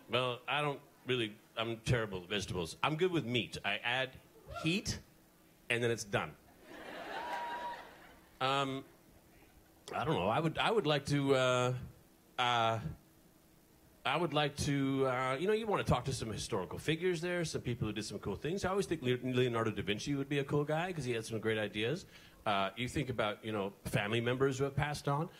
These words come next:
who I've heard some, like, crazy stories about, and they're like, "You never told me about that. Well, give me the details." Like, I would like to know stuff about the, the past of my family and stuff like that. And I'd like to know, like, like, ancestors that I never met.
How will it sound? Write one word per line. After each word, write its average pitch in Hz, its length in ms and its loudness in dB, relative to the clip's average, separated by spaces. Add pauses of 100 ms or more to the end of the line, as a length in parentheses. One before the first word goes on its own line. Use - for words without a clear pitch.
(200)
who 123 220 2
I've 123 180 0
heard 139 160 0
some, 110 180 -6
like, 110 120 -6 (140)
crazy 285 480 0
stories 285 460 2
about, 185 360 2
and 151 100 -10
they're 165 80 -2
like, 180 160 -4 (120)
"You 415 180 8
never 349 260 4
told 453 360 6
me 339 80 4
about 220 340 2
that. 185 320 2 (220)
Well, 175 80 -6
give 285 100 0
me 370 80 6
the 370 80 4
details." 262 720 4
Like, 139 200 -2
I 175 100 0
would 185 100 -2
like 175 160 -2
to 175 60 0
know 190 180 2
stuff 110 240 -2
about 95 280 -4 (260)
the, 95 120 -8 (140)
the 92 60 -10
past 98 340 -4
of 95 80 -8
my 90 120 -4
family 92 340 0
and 90 80 -4
stuff 82 160 -4
like 82 80 -4
that. 92 160 -2 (420)
And 320 240 2
I'd 220 100 2
like 208 180 2
to 202 60 6
know, 202 340 6
like, 196 360 0
like, 165 160 2 (500)
ancestors 175 680 2
that 160 120 2
I 160 140 2
never 151 300 4
met. 135 340 2